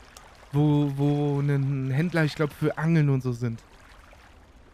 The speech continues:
So, die, die haben die Informationen untereinander im R P getauscht.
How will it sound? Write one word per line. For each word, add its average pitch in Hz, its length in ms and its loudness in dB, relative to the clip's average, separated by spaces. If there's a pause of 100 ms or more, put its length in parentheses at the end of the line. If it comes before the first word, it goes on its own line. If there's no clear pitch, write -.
(120)
So, 143 60 -4
die, 147 160 -4
die 143 160 0
haben 170 160 2
die 175 80 0
Informationen 180 640 2
untereinander 160 540 0
im 135 80 -6
R 143 80 -6
P 151 180 -4
getauscht. 143 480 -6